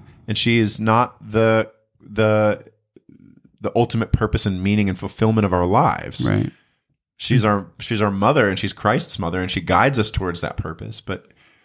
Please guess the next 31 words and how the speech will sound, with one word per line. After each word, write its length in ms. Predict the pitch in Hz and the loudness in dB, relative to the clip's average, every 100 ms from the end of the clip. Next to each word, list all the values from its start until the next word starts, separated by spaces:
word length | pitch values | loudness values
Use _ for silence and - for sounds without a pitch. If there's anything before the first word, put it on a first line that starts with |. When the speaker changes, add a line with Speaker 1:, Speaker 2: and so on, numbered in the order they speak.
| _ _ - | _ _ -10
Speaker 1:
to 760 | - 104 98 95 95 92 87 _ _ _ _ - | -4 -2 0 0 0 -2 -6 _ _ _ _ -10
miss 280 | 98 117 - | -2 0 0
the 100 | 104 | 0
mark 360 | 101 98 87 - | 0 0 -2 -6
and 260 | 95 92 | -6 -2
land 580 | 92 107 107 95 85 82 - - | 2 4 4 2 -2 -6 -10 -6
at 160 | 90 95 | -6 0
Mary 500 | 104 113 87 78 87 - _ - _ _ _ _ _ | 2 4 4 0 -4 -10 _ -20 _ _ _ _ _
is, 180 | 104 95 | -2 0
again, 360 | 113 151 - - _ | 0 -2 -4 -14 _
<laughs> 140 | _ | _
you 420 | 107 131 139 127 | 0 0 0 -2
said 220 | 117 135 107 | 0 0 0
it's 120 | - | -2
a 60 | |
confessable 720 | - 104 104 117 135 160 135 117 | -2 -2 0 2 4 4 2 2
sin 460 | - 135 127 - - _ _ _ _ _ _ _ _ _ _ - | 2 2 2 -2 -8 _ _ _ _ _ _ _ _ _ _ -6
to, 240 | 101 95 | -2 -2
to 160 | - 101 | 0 0
worship 540 | 82 104 - 87 - | 2 0 0 -2 -6
Mary 300 | 90 80 73 | -8 -8 -6
when 140 | 80 101 | -4 0
it 120 | 123 | 2
is, 140 | 107 | 2
Speaker 2:
Right. 100 | 101 | 0
Speaker 1:
when 160 | 113 123 | -4 -6
it's 240 | 127 - | -6 -6
due 140 | 131 123 | -4 -2
to 60 | |
God 220 | 123 123 | 0 0
alone. 300 | 117 131 165 | 0 -4 -6